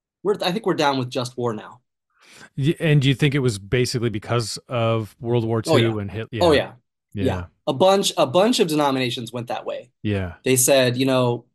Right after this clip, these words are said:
Speaker 1: when it comes to Hitler, there comes a time when you just have to use violence."
Speaker 2: Yeah.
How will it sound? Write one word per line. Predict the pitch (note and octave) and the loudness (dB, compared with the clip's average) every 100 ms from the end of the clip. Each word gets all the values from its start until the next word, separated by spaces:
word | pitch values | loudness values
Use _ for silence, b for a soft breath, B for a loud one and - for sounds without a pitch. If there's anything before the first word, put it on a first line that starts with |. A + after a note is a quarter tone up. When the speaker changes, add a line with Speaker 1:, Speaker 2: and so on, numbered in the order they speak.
| _ | _
Speaker 1:
when | C#3+ C3 | -6 -4
it | |
comes | D3 E3+ F3 | 0 0 2
to | F3 | 2
Hitler, | D#3 C#3+ C3+ C3+ B2+ _ _ _ _ _ _ | 0 0 -2 -2 -6 _ _ _ _ _ _
there | B2+ | -10
comes | B2 D3 C#3 | -4 -2 -2
a | |
time | C3 C#3+ C3 B2+ | -2 -2 0 -2
when | A#2+ | -4
you | |
just | A2+ A2+ | -6 -8
have | A#2 | -8
to | A#2 | -6
use | A#2 - | -6 -6
violence." | G2 E2+ - - - _ | -8 -12 -16 -16 -16 _
Speaker 2:
Yeah. | G#2 F#2 | -8 -8